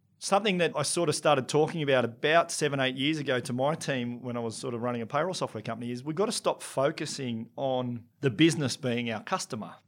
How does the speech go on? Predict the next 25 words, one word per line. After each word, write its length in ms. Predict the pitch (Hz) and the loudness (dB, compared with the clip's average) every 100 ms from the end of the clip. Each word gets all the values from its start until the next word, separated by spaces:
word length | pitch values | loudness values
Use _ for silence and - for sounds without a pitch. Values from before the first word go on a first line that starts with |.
| _ _ _ | _ _ _
We've 80 | 170 | -2
got 60 | 208 | 0
to 20 | |
start 240 | 208 160 | 4 2
focusing 480 | - 151 151 147 131 | 4 2 2 -4 -4
on 80 | 123 | -4
how 160 | 123 170 | -2 -2
do 60 | |
we 100 | 156 | -2
make 260 | 139 131 135 | -4 -6 -6
the 140 | 131 | -8
employee 600 | 120 117 - 120 131 196 | -8 -6 -2 -2 0 -2
experience 920 | 175 - - 123 113 113 - - - - _ _ _ _ | -4 -6 -4 -4 -4 -6 -10 -10 -10 -12 _ _ _ _
optimal, 600 | 147 170 - 127 101 107 123 _ | 2 2 0 -6 -6 -10 -16 _
because 560 | 139 - 151 120 - - _ _ _ _ | -8 0 0 0 -6 -12 _ _ _ _
that's 360 | 127 175 - - | 0 0 0 -8
the 180 | - 139 | -6 -8
thing 340 | - 160 139 | -4 -4 -2
that's 220 | 127 - | -4 -4
most 320 | 131 120 - | -2 -2 -4
critical. 460 | - 196 233 151 104 | -4 -4 -4 -6 -8
'Cause 160 | 107 131 | -6 -8
if 120 | 139 | -8
you 120 | 170 | -8
can 300 | 170 151 135 | -6 -6 -6